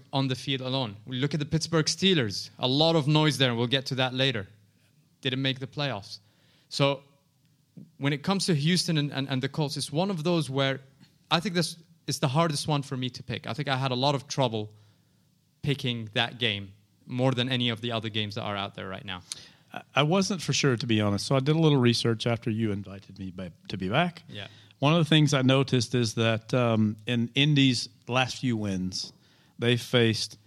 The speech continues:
Speaker 2: the New York Giants, the twenty-fourth defense against the pass.
Speaker 1: Yeah.
Speaker 2: Miami, twenty-ninth. Raiders, twenty-sixth, twice.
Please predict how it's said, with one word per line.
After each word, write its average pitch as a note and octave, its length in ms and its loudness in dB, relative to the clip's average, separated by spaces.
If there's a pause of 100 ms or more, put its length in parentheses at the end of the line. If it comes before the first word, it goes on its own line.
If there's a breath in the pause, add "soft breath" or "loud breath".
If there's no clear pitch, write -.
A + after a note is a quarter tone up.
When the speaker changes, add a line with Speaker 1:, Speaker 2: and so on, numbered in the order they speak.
(140)
Speaker 2:
the A#2 100 2
New C3+ 120 6
York C#3 260 4
Giants, A#2+ 380 2
the - 60 -12
twenty-fourth A2+ 600 0
defense G#2+ 420 0
against G2 340 -6
the - 60 -12
pass. D3 400 2
Speaker 1:
Yeah. G#2+ 220 -4 (460 loud breath)
Speaker 2:
Miami, C3 500 4
twenty-ninth. C#3+ 920 2 (340 soft breath)
Raiders, B2+ 340 2
twenty-sixth, B2 800 2 (360)
twice. C3 680 0